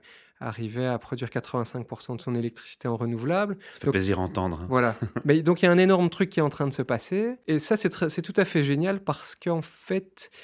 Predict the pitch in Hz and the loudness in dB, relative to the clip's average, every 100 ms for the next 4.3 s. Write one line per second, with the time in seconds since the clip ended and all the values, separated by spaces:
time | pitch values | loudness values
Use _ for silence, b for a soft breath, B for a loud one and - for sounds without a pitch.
0 | B 139 147 147 139 - 202 165 170 190 | B 2 4 6 4 6 6 8 6 4
1 | 196 190 175 170 170 170 156 151 147 131 | 4 6 6 4 2 0 -2 -4 -6 -6
2 | - 135 127 127 - 120 127 123 120 117 | -6 -10 -8 -6 -4 -2 0 0 -2 -4
3 | 110 - 123 135 160 165 143 120 120 - | -4 -4 -2 0 0 -2 -4 -10 -10 -6
4 | 120 117 | -4 -4